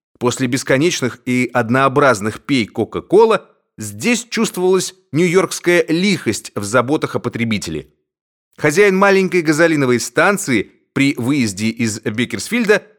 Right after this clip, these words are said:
повесил над своим заведением комического человечка, составленного из пустых банок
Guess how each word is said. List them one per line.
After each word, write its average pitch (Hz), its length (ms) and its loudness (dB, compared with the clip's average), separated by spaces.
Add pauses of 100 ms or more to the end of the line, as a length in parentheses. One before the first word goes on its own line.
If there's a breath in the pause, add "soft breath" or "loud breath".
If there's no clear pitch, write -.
повесил 185 480 2
над 135 140 0
своим 120 320 2
заведением 139 680 -2 (220)
комического 185 680 0
человечка, 131 720 0 (220)
составленного 147 680 2
из 135 260 -4
пустых 120 420 -4
банок 143 480 0